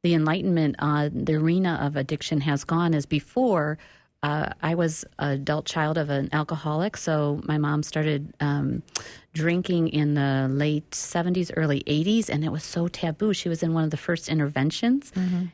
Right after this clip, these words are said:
Speaker 1: And so now, you know, advance it all these years, forty plus years,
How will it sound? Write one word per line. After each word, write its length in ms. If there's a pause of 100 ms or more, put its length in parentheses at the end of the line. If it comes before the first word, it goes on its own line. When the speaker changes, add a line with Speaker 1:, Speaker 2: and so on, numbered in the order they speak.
Speaker 1:
And 240
so 240
now, 680
you 160
know, 360
advance 460
it 60
all 160
these 240
years, 260
forty 300
plus 320
years, 380